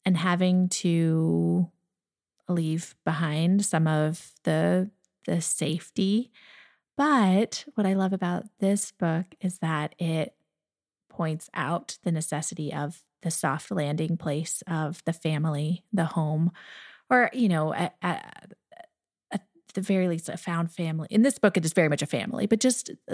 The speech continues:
that foundation of love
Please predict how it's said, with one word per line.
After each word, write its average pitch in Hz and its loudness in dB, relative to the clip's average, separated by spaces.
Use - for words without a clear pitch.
that 185 2
foundation 175 0
of 139 -6
love 170 -2